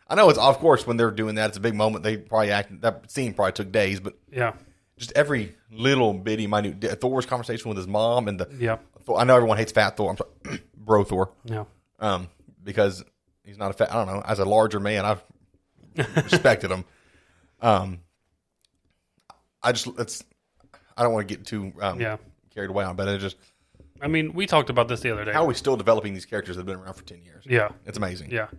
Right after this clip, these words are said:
Speaker 2: We talked about this the other day. The only thing I would change is that when Thor gets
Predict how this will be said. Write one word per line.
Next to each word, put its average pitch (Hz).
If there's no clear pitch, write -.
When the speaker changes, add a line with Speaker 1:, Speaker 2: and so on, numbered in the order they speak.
Speaker 2:
We 185
talked 170
about 120
this 117
the 120
other 107
day. 117
The -
only 165
thing 160
I 147
would 123
change 131
is 117
that 113
when 110
Thor 123
gets 120